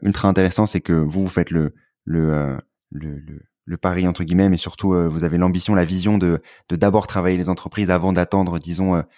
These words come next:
cette, ce changement de mobilité, cette aide des mobilités, euh, au global, parce que bien entendu, ça prend beaucoup plus de temps que simplement, euh, changer, euh, et d'optimiser les, euh, les différents, les différents trajets.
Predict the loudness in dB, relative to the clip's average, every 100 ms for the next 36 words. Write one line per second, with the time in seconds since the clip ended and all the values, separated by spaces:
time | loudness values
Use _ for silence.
0 | _ -10 -8 -6 -8 -8 -2 0 4 4
1 | 4 2 2 2 2 0 -2 2 2 2
2 | 2 2 2 0 0 -2 -2 0 0 0
3 | -4 _ _ _ -6 0 2 4 2 0
4 | -4 -6 -2 -2 -4 -6 -6 -8 -10 -10
5 | -10 -6 -2 0 0 -2 -8 -8 -2 0
6 | 0 -2 -4 -6 -4 -2 -4 -4 -10 _
7 | -6 -2 -2 0 2 2 2 2 2 -2
8 | -6 -4 0 2 2 0 -4 -4 -2 -2
9 | 0 0 0